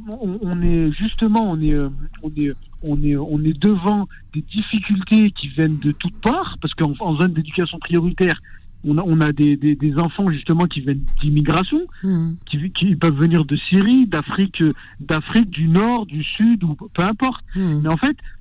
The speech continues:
Speaker 1: on, on, on a les moyens qui sont inférieurs aux autres zones rurales ou urbaines, et en fait, on se retrouve dans une concentration de difficultés qui fait que aujourd'hui, les médias se concentrent sur,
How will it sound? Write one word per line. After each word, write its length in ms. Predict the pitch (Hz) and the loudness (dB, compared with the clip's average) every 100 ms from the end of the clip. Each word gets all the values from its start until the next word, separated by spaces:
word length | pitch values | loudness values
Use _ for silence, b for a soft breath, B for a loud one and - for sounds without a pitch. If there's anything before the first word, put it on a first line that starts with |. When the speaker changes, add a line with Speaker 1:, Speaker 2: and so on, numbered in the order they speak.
| - | -12
Speaker 1:
on, 100 | - 180 | -6 -2
on, 240 | 185 175 | 0 0
on 180 | 214 170 | 2 2
a 80 | 160 | 2
les 160 | 170 | 2
moyens 500 | 180 208 233 233 220 | 4 4 4 4 2
qui 120 | 190 147 | -2 -8
sont 240 | - 151 - - - - | -4 -4 -4 -6 -6 0
inférieurs 680 | 196 190 196 190 196 196 - | 0 2 0 2 2 -2 -6
aux 160 | 143 139 - - | -4 -4 -4 -2
autres 220 | 180 143 - | -2 -2 -4
zones 340 | 147 180 160 131 b b | 0 0 0 -4 b b
rurales 680 | 143 147 196 180 196 190 165 | -4 2 4 4 2 -2 -4
ou 180 | 143 156 | -4 -2
urbaines, 600 | 165 143 143 247 302 175 b b 147 | 0 0 0 0 0 -2 b b -4
et 60 | |
en 80 | 160 | -2
fait, 240 | - 320 | 0 2
on 80 | 185 | 2
se 120 | 165 | 0
retrouve 240 | 180 - 277 | -2 -2 0
dans 160 | 202 | 0
une 200 | 147 156 | -2 -6
concentration 680 | - 233 - 226 202 214 - | -6 -6 -2 -2 -2 -2 0
de 80 | 202 | 0
difficultés 840 | - 240 226 254 - 202 254 311 349 B B - | 2 0 0 -2 0 0 2 2 0 B B 0
qui 120 | 190 | 0
fait 200 | - 285 - | 2 0 2
que 160 | 208 160 B | 2 0 B
aujourd'hui, 600 | 185 185 190 190 208 302 294 | 0 2 2 0 0 0 2
les 200 | 190 202 | 2 4
médias 320 | 233 185 190 | 2 2 -2
se 100 | - | -4
concentrent 460 | 233 220 269 247 | -6 -4 -4 -4
sur, 200 | - - | -8 -10